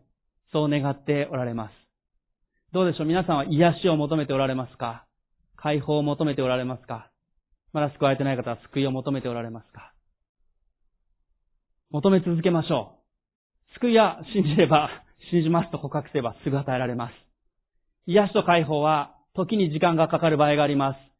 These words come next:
トラウマであったり、心の傷であったりね。あー、そういうものは時間がかかる時もあります。しかし主は解放する力をお持ちです。癒しのか-、力をお持ちの方です。期待して祈り続けましょう。信頼し続けましょう。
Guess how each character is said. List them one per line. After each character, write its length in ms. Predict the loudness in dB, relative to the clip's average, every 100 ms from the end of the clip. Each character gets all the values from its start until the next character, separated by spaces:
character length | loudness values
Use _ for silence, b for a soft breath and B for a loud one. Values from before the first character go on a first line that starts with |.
| _ _ _ _
ト 80 | 0
ラ 120 | 2
ウ 40 | 4
マ 120 | 4
で 100 | 4
あ 60 | 2
っ 80 | 4
た 100 | 2
り、 120 | 2
心 300 | 0 2 2
の 100 | 0
傷 220 | -2 0
で 100 | 0
あ 60 | -2
っ 60 |
た 100 | -4
り 80 | -4
ね。 260 | -4 -4 -8 -14 -18 _ _ _ _ _ _ _ _
あ 460 | -6 -4 -4 -6 -2
ー、 20 |
そ 80 | -2
う 40 |
い 20 |
う 20 |
も 120 | 0 0
の 60 |
は 100 | -2
時 120 | -2
間 140 | -2 0
が 120 | 0
か 100 | 0
か 100 | 0
る 60 | 0
時 160 | 2
も 80 | 2
あ 40 |
り 80 | 4
ま 160 | 2 0
す。 400 | -8 _ _ -2
し 60 |
か 100 | -2
し 60 | 0 -4 -8 0
主 80 |
は 120 | 0 0
解 280 | 0 0
放 160 | 0 -4
す 100 | -4
る 80 | -8
力 280 | -2 0 0
を 20 |
お 40 |
持 100 | -2
ち 120 | -4
で 120 | -4 -4
す。 60 | -6
癒 240 | -2 -2
し 80 | -2
の 100 | -6
か-、 180 | -2 -6 -6
力 240 | -6 -4 -2
を 40 |
お 40 | -4
持 100 | -6
ち 100 | -8
の 80 |
方 220 | -6 -4 -4
で 120 | -6
す。 520 | -12 _ _ _ -6
期 60 | 0
待 180 | 0 0
し 40 |
て 100 | 0
祈 200 | 2 2
り 40 | 0
続 140 | -2
け 100 | -2
ま 140 | -4 -4
し 80 | -6
ょ 260 | -8 -10
う。 240 | _ _ -14 -4
信 160 | 0
頼 200 | 2 0
し 40 | -2
続 140 | -4
け 80 | -2
ま 160 | -4 -4
し 60 |
ょ 220 | -8
う。 20 | -10